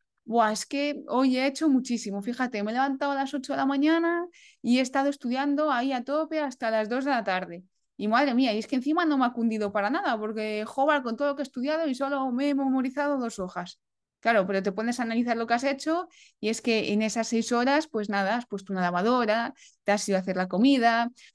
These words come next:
has hablado por teléfono, incluso has entrado en Amazon a buscar alguna oferta. Y no digo que eso esté mal,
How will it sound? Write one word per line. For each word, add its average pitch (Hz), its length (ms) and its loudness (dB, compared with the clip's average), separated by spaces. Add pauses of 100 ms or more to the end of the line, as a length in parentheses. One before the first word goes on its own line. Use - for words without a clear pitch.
has 214 220 -4
hablado 190 340 2
por 185 160 -2
teléfono, 247 840 0
incluso 214 480 0
has 220 140 -4
entrado 196 640 0
en 190 140 -2
Amazon 202 680 -2
a 196 60 -2
buscar 202 420 0
alguna 196 300 2
oferta. 262 560 0 (560)
Y 220 160 -4
no 254 100 2
digo 269 240 2
que 233 120 -2
eso 262 120 -4
esté 247 180 -6
mal, 262 320 -4